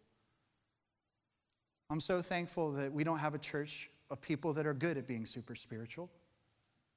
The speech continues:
Because if we were good at being super spiritual, we would wind up being Pharisees.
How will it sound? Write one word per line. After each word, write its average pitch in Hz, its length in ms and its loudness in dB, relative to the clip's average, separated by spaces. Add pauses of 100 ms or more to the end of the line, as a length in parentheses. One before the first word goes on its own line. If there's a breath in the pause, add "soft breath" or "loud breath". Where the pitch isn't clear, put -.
(400)
Because 135 280 0
if 147 160 -2
we 151 140 4
were 147 120 4
good 156 220 6
at 147 80 0
being 147 160 4
super 143 300 0
spiritual, 151 720 2 (220)
we 147 100 2
would 143 100 2
wind 151 220 6
up 139 100 -2
being 147 220 4
Pharisees. 127 840 -4